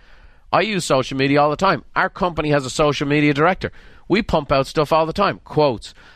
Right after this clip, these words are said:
facts, stats, videos, all kinds of cool stuff on social media. I interact with social media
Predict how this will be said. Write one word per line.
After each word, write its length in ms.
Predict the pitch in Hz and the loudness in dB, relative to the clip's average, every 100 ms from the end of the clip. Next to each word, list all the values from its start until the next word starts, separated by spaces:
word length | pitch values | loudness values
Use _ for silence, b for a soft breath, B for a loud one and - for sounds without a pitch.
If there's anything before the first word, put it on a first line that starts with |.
| B | B
facts, 520 | - 165 107 - - | -2 0 0 -8 -18
stats, 600 | - - - 147 120 - - - | -12 -8 -2 -2 -2 -12 -18 -18
videos, 500 | 110 147 139 104 85 - - | -2 2 2 2 -2 -14 0
all 140 | 208 | 0
kinds 260 | 214 208 180 | 2 -2 -2
of 60 | 160 | -2
cool 240 | 160 127 | -2 -2
stuff 340 | - 95 - - - | -2 -4 -4 -6 -4
on 100 | 131 | 0
social 320 | 147 127 139 | 0 0 -2
media. 220 | 147 107 | -2 0
I 120 | 113 160 | 0 0
interact 480 | 170 165 165 - | 2 2 0 -2
with 160 | 143 139 | -8 -6
social 420 | - 151 143 139 | 0 0 0 -2
media 380 | 131 135 131 | 0 2 2